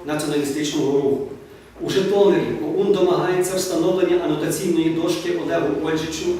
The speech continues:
яка вже була тут встановлена, але з невідомих причин зникла. Буквально вчора я тільки дізнався, що вже є відповідне рішення міської ради. У Шишаках, що на Полтавщині,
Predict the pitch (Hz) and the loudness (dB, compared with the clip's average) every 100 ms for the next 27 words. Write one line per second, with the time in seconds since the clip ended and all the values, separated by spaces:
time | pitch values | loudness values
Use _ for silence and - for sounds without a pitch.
0 | - - - 147 185 175 170 156 - 175 | -6 -12 -8 -4 0 0 0 -2 0 2
1 | 160 - - 147 160 185 190 180 180 - | 2 -2 -4 -2 0 2 2 2 0 -4
2 | - - 147 151 156 151 - 180 180 - | -10 -6 -2 0 0 0 0 0 0 -2
3 | 147 147 160 156 151 117 151 147 139 139 | -4 -4 0 0 -2 -4 -2 0 -2 -4
4 | - - - - 135 175 175 160 190 190 | -10 -16 -18 -14 -4 2 2 2 0 0
5 | 143 139 - 156 143 147 165 175 151 143 | 0 -2 -4 -6 -6 -4 -2 -2 -4 -6
6 | 147 143 143 143 139 135 131 - 135 139 | -4 -2 -2 -2 -2 -6 -8 -6 -4 -2
7 | 147 139 127 123 - 139 127 127 - - | -4 -2 -2 -2 -4 -4 -2 -2 -2 -6
8 | - - - - - - - - - 185 | -10 -12 -14 -16 -20 -20 -20 -20 -8 -4
9 | 202 - - 180 170 170 165 - - 170 | 0 2 2 0 2 0 -2 -6 -2 -2
10 | - - - 165 156 - 170 160 156 | 0 -2 -2 -2 -2 -2 -2 0 -2